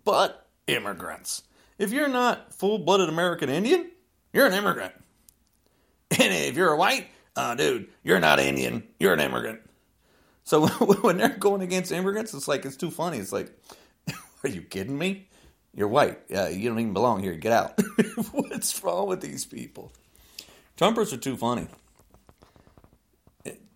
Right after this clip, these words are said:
it, oh. So, you know, let's join the resistance. Help us out. You know, uh, uh, there's so many people that are scared for their children. That's what I found out when I went to the meeting, is that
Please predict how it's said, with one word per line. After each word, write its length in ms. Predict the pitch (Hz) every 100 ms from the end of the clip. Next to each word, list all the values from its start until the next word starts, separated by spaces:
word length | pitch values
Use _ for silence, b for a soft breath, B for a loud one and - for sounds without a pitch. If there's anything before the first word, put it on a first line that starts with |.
| _
it, 120 | - -
oh. 580 | 123 123 113 - - - - _ _ _ _ - b b b b b _ _ -
So, 240 | 117 110
you 140 | 123
know, 140 | 123 110
let's 260 | 117 123 - - -
join 380 | 113 139 185 220
the 60 | 180
resistance. 640 | 120 98 87 - - -
Help 300 | 143 175 -
us 180 | 107 -
out. 480 | 113 127 123 92 - _
You 100 | 92
know, 240 | 92 95
uh, 220 | 101 95 -
uh, 180 | - -
there's 220 | 101 110 -
so 380 | - 139 135
many 260 | 135 123 104
people 440 | - 143 135 110
that 120 | 101 92
are 80 |
scared 540 | - - - 120 120 95
for 100 | 82
their 100 | 87
children. 460 | - 127 123 107 90 B B
That's 280 | - 170 196
what 120 | 147
I 80 | 117
found 280 | 107 107 104
out 160 | 101 104
when 100 | 101
I 60 |
went 200 | 101 98
to 80 | -
the 80 | 90
meeting, 340 | 95 123 98
is 240 | 87 76 -
that 260 | 92 -